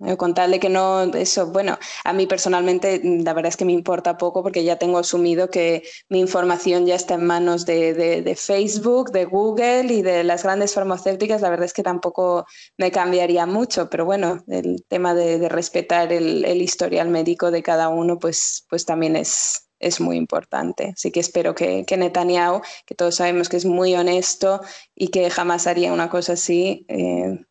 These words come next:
<laughs> que se note un poco el sarcasmo en la voz, em, pues eso, ¿no? Que no, que no haya vendido la información médica y sencillamente estemos hablando de, pues de gran, de inf-, de gran, de big data realmente y de,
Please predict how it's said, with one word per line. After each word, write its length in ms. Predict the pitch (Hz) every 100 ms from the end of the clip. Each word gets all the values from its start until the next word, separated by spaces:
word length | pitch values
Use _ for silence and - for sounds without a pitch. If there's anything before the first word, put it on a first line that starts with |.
| _
<laughs> 1500 | - - - - _ - - _ _ - 466 453 381 339 - _ _ _
que 40 |
se 120 | 202 170
note 180 | 175
un 60 | 175
poco 220 | 180 175
el 80 | 185
sarcasmo 560 | - - - 175 - 92
en 80 |
la 100 | 98
voz, 260 | 98 107 113 - - - - -
em, 1000 | - 208 196 190 185 180 175 170 170 - _ _ _
pues 180 | 208 190
eso, 180 | 175 185
¿no? 140 | 175
Que 80 | 190
no, 240 | 170 165
que 80 | 165
no 60 | 170
haya 160 | 170
vendido 400 | 160 175 170 165
la 60 | 175
información 560 | 175 180 180 170 170 165
médica 340 | 160 160 180
y 40 |
sencillamente 540 | 175 170 180 165 160 175
estemos 360 | 170 170 165
hablando 420 | 170 160 160 160 160
de, 480 | 156 151 160 - _ _ _ _ _
pues 200 | - 190
de 100 | 180
gran, 580 | 175 180 175 175 170 170
de 100 | 170
inf-, 200 | 165 165
de 260 | 180 180 165
gran, 420 | 170 180 170 160
de 100 | 175
big 300 | 165 196 196
data 420 | 190 185 180 185
realmente 580 | 180 175 170 170 170 175
y 120 | 180
de, 520 | 180 160 147 151 170